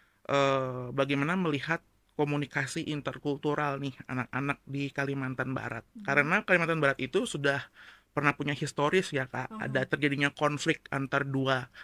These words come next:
Speaker 1: eh, pihak seperti
Speaker 2: Hmm.
Speaker 1: itu ya. Nah, setelah itu bagaimana nih dengan generasi mudanya sekarang, kayak gitu. Nah, saya ingin melihat pola komunikasi interkultural generasi muda.
Speaker 2: Hmm.
Speaker 1: Tujuannya apa? Supaya output dari penelitian ini bisa meminimalisir lah setidaknya terjadinya konflik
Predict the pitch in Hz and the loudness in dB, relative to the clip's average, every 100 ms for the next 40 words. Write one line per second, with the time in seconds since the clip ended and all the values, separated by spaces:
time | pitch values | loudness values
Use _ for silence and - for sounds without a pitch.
0 | - - - - 139 139 135 135 - 165 | -20 -20 -20 -2 2 4 6 4 2 0
1 | - 185 - - 143 185 160 131 - 147 | 6 4 4 0 0 0 0 -2 2 4
2 | 139 143 147 143 131 127 - - - - | 6 6 4 0 0 -2 -12 -20 -20 -14
3 | - 139 139 135 - 208 285 214 151 151 | 2 2 2 -4 0 2 4 2 2 2
4 | 202 247 220 185 185 165 160 156 151 160 | 2 2 2 2 0 0 2 4 4 2
5 | 160 151 147 143 139 135 127 120 117 - | -2 0 0 0 -4 -4 -4 -2 -4 -4
6 | - 113 123 123 120 120 - 160 175 147 | -6 -6 -6 -6 -6 -6 -2 -2 0 -2
7 | 147 143 139 143 - 139 131 131 135 135 | -4 -4 -4 -4 -4 -2 -2 -4 -6 -6
8 | 139 120 123 - 131 - 123 143 139 175 | -6 -8 -8 -8 -6 -6 -4 -4 4 8
9 | 165 143 135 120 123 135 131 156 208 262 | 8 8 4 2 2 2 6 6 6 2
10 | - - 208 196 233 143 135 147 143 123 | -12 -14 -12 -10 -2 -2 4 4 4 2
11 | - 175 208 277 254 - 151 127 151 180 | 0 0 0 0 -2 -6 -4 0 2 2
12 | 220 - - - _ 143 - 151 - 135 | 2 -4 -20 -20 _ -2 0 -2 0 0
13 | 143 139 135 131 131 127 127 135 151 180 | 0 0 -2 -2 -2 -4 -2 -2 -2 -4
14 | 190 139 - 143 135 147 151 170 175 170 | -4 -4 -4 -6 -4 0 0 2 0 2
15 | 175 170 208 180 135 - - 135 131 - | 2 2 2 4 2 0 -2 0 0 2
16 | 147 147 143 135 135 135 131 131 127 123 | -2 -2 -4 -4 -4 -2 -2 -2 -6 -4
17 | 143 | -8